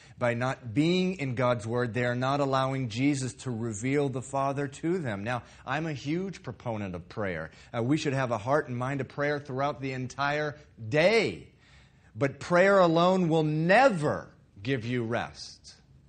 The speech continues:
Rest will only come as you allow Jesus to reveal God to you through His Word. Also,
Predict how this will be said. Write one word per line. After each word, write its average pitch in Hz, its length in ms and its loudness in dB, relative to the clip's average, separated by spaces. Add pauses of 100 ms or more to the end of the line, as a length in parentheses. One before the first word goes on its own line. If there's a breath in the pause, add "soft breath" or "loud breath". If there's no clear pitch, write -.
(1600 soft breath)
Rest 165 480 2
will 156 260 2
only 202 420 2
come 185 560 -2 (120)
as 123 280 -4
you 127 180 0
allow 139 580 0
Jesus 127 800 -6
to 101 220 -6
reveal 117 720 -6 (120)
God 101 420 -6
to 101 220 -10
you 82 320 -10 (320 soft breath)
through 101 300 -6
His 92 340 -8
Word. 107 320 -10
Also, 92 560 -10